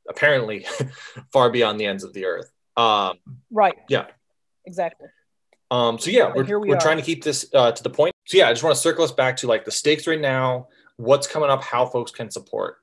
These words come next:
Speaker 1: Um, so, like, as, as you were saying, um, the, the urgency that y'all are bringing to this of your hunger strike, of standing up, um, and demanding that something change on this issue after three administrations have, uh, <laughs> chosen not to have anything change.
Speaker 2: Right.
Speaker 1: The urgency,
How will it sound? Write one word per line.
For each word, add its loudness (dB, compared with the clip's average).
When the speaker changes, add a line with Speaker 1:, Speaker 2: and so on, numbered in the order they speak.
Speaker 1:
Um, -6
so, -2
like, -4
as, -2
as -2
you -6
were -2
saying, -4
um, -6
the, 2
the -6
urgency 0
that -4
y'all 2
are 2
bringing -2
to -20
this -2
of -4
your -6
hunger -6
strike, 0
of -8
standing -4
up, -8
um, -8
and -8
demanding -6
that -10
something -14
change -6
on 0
this -8
issue -4
after -6
three -6
administrations -6
have, -8
uh, -8
<laughs> -20
chosen -8
not -6
to 0
have 2
anything -6
change. -8
Speaker 2:
Right. -2
Speaker 1:
The -4
urgency, -2